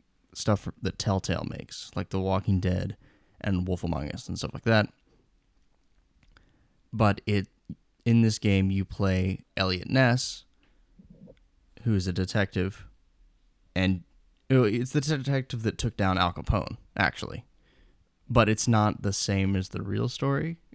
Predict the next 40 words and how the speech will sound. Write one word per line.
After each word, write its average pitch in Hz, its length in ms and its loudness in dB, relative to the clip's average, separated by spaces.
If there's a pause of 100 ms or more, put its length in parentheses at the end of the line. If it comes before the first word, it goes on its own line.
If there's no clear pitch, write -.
There's 113 280 2
some 101 200 0
alt 107 260 -2 (440)
history 123 440 -2
stuff 123 300 -4
in 131 80 -2
there, 135 240 -4 (160)
which 104 220 -6
is - 80 -8
really 98 160 -2
good. 107 260 -4 (1160)
It's 131 140 2
just 156 180 0
an 147 100 4
interesting 107 440 0
game. 78 200 -4
I 101 40 0
can't 143 200 2
say 143 100 4
too 135 120 2
much 117 140 2
without 87 240 -4
spoiling 92 420 -2
it. 50 160 -10 (1080)
But 107 280 2 (1120)
my 110 180 4
favorite 147 320 0
part 113 120 0
of 95 60 -2
the, 98 80 -6
part 107 220 -2
of 98 80 0
the, - 80 -10 (220)
the 113 140 -2
game 95 300 2
is 92 100 -2
the 92 200 -4
aesthetic, - 600 -6 (560)
which - 180 -2
is, 90 340 0